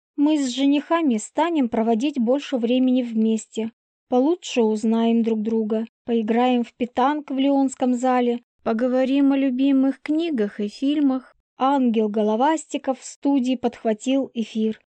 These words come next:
Оливия поднялась из кресла, царапая оголенные руки о стразы и чувствуя себя в этом платье новогодней елкой. "Вы знаете, Ваше Высочество,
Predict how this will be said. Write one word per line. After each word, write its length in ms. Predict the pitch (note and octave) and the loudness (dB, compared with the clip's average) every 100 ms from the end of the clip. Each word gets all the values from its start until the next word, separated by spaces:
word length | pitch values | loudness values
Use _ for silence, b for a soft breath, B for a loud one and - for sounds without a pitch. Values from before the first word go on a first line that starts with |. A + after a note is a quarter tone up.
| _ _ _ - | _ _ _ -4
Оливия 500 | A3+ B3+ C4 A#3+ A3+ | 0 2 2 2 0
поднялась 680 | A#3+ A3+ A#3 A#3+ C4 B3 - | 0 0 2 4 2 0 -6
из 180 | A#3 - | -12 -6
кресла, 540 | C4+ D#4 D#4 D4+ C#4 - | -2 0 -2 -2 -4 -4
царапая 640 | A#3 A#3+ D#4 - C#4 C4 | -4 0 -2 0 0 0
оголенные 580 | A3+ A3+ A#3 A#3 A3 A3 | 0 2 2 2 2 2
руки 320 | B3+ C4+ A#3+ - | 0 -2 -6 -6
о 120 | G#3 | -10
стразы 500 | - B3+ D4 C#4 C4 | -6 -2 0 -2 -6
и 240 | - A3+ | -4 -8
чувствуя 540 | - D4+ D4+ - B3+ B3+ | -6 -8 -8 -2 0 0
себя 320 | - A#3+ B3+ | 0 0 0
в 60 | B3 | 0
этом 200 | B3 A#3 | -2 0
платье 400 | A#3+ A#3+ A#3+ A3+ | 0 -2 -2 -4
новогодней 680 | G#3 G#3 A3 B3 A3+ A3+ | -4 -4 0 2 2 0
елкой. 640 | G#3 G#3+ G#3 G3+ - G3+ G#3+ _ _ _ | 0 -2 -4 -6 -8 -10 -12 _ _ _
"Вы 340 | G#3+ F#3+ F#3+ F#3 | -6 -2 0 -2
знаете, 760 | G3 G#3 A3+ B3+ B3 - A#3 | -2 2 2 2 0 0 -2
Ваше 400 | G#3+ G#3+ G#3 A#3+ | 0 0 0 -2
Высочество, 960 | G#3+ G#3 - G#3+ G#3 G#3+ - G#3+ G#3 | -2 -2 0 -2 -2 -8 -8 -6 -6